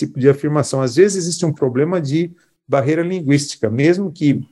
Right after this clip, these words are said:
mesmo que você fale inglês, ou mesmo que você, e eu posso dizer isso agora, depois de alguns anos morando aqui, é, o, muita coisa muda a hora que você começa a escutar as pessoas falando inglês como nativas, porque algumas coisas realmente mudam de contexto completamente de acordo com a forma como você escreve ou, se,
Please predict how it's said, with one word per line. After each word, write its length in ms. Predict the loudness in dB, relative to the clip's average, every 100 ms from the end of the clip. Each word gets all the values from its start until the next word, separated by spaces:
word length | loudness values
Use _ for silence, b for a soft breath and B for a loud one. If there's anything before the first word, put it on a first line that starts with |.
| B B _ -2
mesmo 300 | 0 0 -2
que 120 | -2
você 340 | -2 -2 -2 -4
fale 340 | 0 0 0
inglês, 440 | -4 -4 0 0 -2
ou 80 |
mesmo 260 | -4 -2 -4
que 120 | -4
você, 320 | 0 0 0 2
e 60 |
eu 80 | 2 2
posso 260 | 0 0 0
dizer 140 | -2
isso 160 | -2 -2
agora, 300 | 0 0 0
depois 300 | -2 -2 0
de 60 | 0
alguns 280 | -2 -2 0
anos 140 | 0
morando 360 | 0 -2 0 0
aqui, 400 | 0 0 0 -2 B B B B _
é, 240 | -2 0 0 -4 -10 _
o, 260 | 2 2 0
muita 400 | -4 -2 0 -2
coisa 300 | 0 2 2
muda 300 | -2 -4 0
a 40 | 0
hora 120 | 0
que 100 | -2
você 220 | -4 -4
começa 400 | -4 0 2 2
a 20 | -2
escutar 340 | -4 2 4
as 80 | 4
pessoas 340 | 0 -2 -4
falando 380 | 0 0 0 0
inglês 320 | 0 0 0 0
como 180 | -4 -2
nativas, 520 | -2 -2 0 0 -2
porque 200 | -2 0
algumas 360 | 0 -2 -4
coisas 300 | 0 0 2
realmente 420 | -2 0 0 -2 0
mudam 260 | 0 0
de 140 | -2 -4
contexto 520 | -4 -2 0 -2 -2
completamente 840 | -6 -2 -2 0 0 0 -4 -2
de 80 | -2
acordo 320 | -2 0 -4
com 140 | -2 -4
a 60 | 0
forma 260 | 0 0
como 160 | -2 -2
você 160 | 0
escreve 520 | 0 -2 -2 0 2 0
ou, 100 | -2
se, 280 | -4 -8